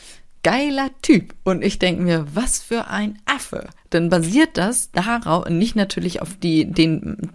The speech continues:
Typen persönlich, weil wir kennen ihn ja beide nicht, sondern wir, beziehungsweise ich in dem Fall, lehne dann nur den Avatar ab. Also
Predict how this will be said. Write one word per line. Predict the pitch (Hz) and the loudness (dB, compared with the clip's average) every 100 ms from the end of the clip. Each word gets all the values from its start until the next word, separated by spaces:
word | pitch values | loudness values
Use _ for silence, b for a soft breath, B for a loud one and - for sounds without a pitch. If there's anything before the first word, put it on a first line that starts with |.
| - | -4
Typen | 196 165 | -2 0
persönlich, | 165 151 220 233 165 208 | 0 2 4 4 2 0
weil | 165 160 - - - | 0 -2 -4 -18 -4
wir | 165 | -2
kennen | - 202 | 0 0
ihn | 185 160 | 2 0
ja | 165 | 0
beide | - 214 - | 2 2 2
nicht, | - 208 - B B B B | 0 -2 -4 B B B B
sondern | - 185 202 202 190 - - | 0 2 4 4 0 -6 -10
wir, | 156 156 190 254 | -6 -4 0 2
beziehungsweise | 185 147 - 156 - - | 0 -2 -2 -2 -2 -4
ich | - | -2
in | 175 143 | 0 0
dem | 151 | -2
Fall, | 160 156 196 B B - | 0 0 0 B B 0
lehne | 165 202 214 | 4 4 4
dann | 190 190 | 2 2
nur | 180 202 214 | 0 0 0
den | 180 | -2
Avatar | - 175 170 - - 190 220 - - | -2 -2 -2 -2 -6 -2 -2 -4 -4
ab. | - - - | -6 -6 -4
Also | 156 151 | -2 -2